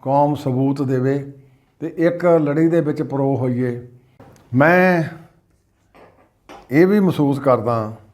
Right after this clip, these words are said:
ਕਿ ਕਈ ਵਾਰੀ ਜਿਸਲੇ ਅਸੀਂ ਤਖਤ ਸਾਹਿਬਾਨਾਂ ਦੇ ਜਥੇਦਾਰ ਸਾਹਿਬਾਨਾਂ ਦੀ ਰੁਖਸਤੀ ਕਰਦੇ ਹਾਂ, ਉਹਨਾਂ ਨੂੰ ਵਿਦਾਇਗੀ ਦਿੰਦੇ ਹਾਂ ਤੇ ਉਸ ਵੇਲੇ ਜੋ ਪ੍ਰੋਪਰ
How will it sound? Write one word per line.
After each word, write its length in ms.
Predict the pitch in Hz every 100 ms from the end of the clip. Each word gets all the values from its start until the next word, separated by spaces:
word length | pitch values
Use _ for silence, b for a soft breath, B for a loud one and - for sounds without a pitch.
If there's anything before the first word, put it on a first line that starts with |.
| _ _ _ _ _ _ _ _ _ _ _ _ _ -
ਕਿ 100 | 160
ਕਈ 240 | 160 160
ਵਾਰੀ 460 | 170 170 170 175 170
ਜਿਸਲੇ 380 | 151 151 156 151
ਅਸੀਂ 420 | 143 151 143 139 131 - _ _ _ _ _ _ _ _ _ _ _ _
ਤਖਤ 240 | 139 135 -
ਸਾਹਿਬਾਨਾਂ 600 | 165 151 143 139 147 147
ਦੇ 160 | 139 135 131 135 127
ਜਥੇਦਾਰ 480 | 113 127 139 143 139
ਸਾਹਿਬਾਨਾਂ 580 | 135 123 120 123 127 127
ਦੀ 200 | 127 127
ਰੁਖਸਤੀ 500 | 123 120 - 135 127
ਕਰਦੇ 360 | 123 110 110
ਹਾਂ, 100 | 104 98 - - - _ _ _ _ _ _
ਉਹਨਾਂ 240 | 143 180 190
ਨੂੰ 120 | 185
ਵਿਦਾਇਗੀ 440 | 160 139 143 151
ਦਿੰਦੇ 380 | 165 156 147 151
ਹਾਂ 140 | 143 143 - - _ _ _ _ _ _ _ _ _
ਤੇ 80 | 165
ਉਸ 200 | 180 170
ਵੇਲੇ 220 | 170 190 180
ਜੋ 140 | 190
ਪ੍ਰੋਪਰ 520 | 185 165 156 - 185